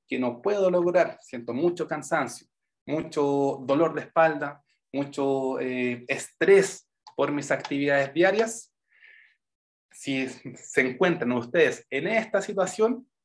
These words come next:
¿cuál sería mi bonus track? Claramente, fomentar estrategias que les generen relajación, como por ejemplo, técnicas de la medicina tradicional china, como la acupuntura. Esta, ojo, esta es una. Hay otras técnicas como qigong, ventosas,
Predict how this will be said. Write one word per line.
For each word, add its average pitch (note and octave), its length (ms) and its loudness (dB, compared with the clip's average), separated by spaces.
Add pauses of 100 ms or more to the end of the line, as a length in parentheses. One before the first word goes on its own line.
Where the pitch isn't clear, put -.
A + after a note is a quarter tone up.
¿cuál B2 260 0
sería D3 340 0
mi D#3 180 -6
bonus E3+ 380 0
track? G3 340 -2 (180)
Claramente, D#3 800 -4
fomentar D#3 520 2
estrategias F3 640 -4
que - 120 -8
les D#3+ 140 -2
generen E3+ 260 0
relajación, E3+ 720 -2 (200)
como D#3+ 180 2
por E3 140 -2
ejemplo, E3+ 500 -6 (440)
técnicas D#3 360 0
de D3+ 80 2
la D3+ 100 -2
medicina D3+ 320 -6
tradicional D3+ 440 -2
china, E3 320 -4
como D3+ 240 -8
la D3+ 260 -6
acupuntura. D3 760 -6 (320)
Esta, - 240 -4
ojo, C3+ 320 0
esta - 200 -8
es - 100 -12
una. D3 340 -6 (280)
Hay C3 180 0
otras B2+ 220 -4
técnicas C3 320 -6
como A#2 280 -8
qigong, C3 680 -4
ventosas, B2+ 840 -6